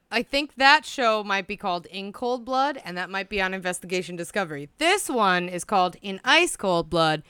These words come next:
because it's hosted by Ice-T.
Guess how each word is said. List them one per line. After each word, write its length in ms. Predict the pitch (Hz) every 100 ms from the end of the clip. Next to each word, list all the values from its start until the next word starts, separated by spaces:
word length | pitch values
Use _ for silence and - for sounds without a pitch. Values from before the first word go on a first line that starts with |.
| _ -
because 320 | 214 220 190
it's 180 | 196 -
hosted 760 | - 359 359 - 196 170 170 -
by 220 | 247 269 -
Ice-T. 840 | 151 165 - - 196 165 131 143